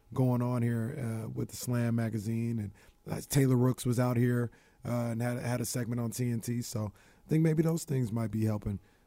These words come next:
um, for this all-star push maybe for De'Aaron and Sabonis. Well, Sabonis not with Clutch, but you get what I'm saying.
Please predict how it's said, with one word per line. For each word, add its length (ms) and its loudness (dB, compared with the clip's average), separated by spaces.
um, 420 -2
for 120 0
this 300 0
all-star 520 2
push 360 -2
maybe 260 -4
for 180 -8
De'Aaron 320 -4
and 80 -6
Sabonis. 520 -8
Well, 80 0
Sabonis 400 2
not 160 -2
with 100 -10
Clutch, 320 -4
but 140 -6
you 60 -2
get 100 -2
what 100 -8
I'm 80 -12
saying. 280 -16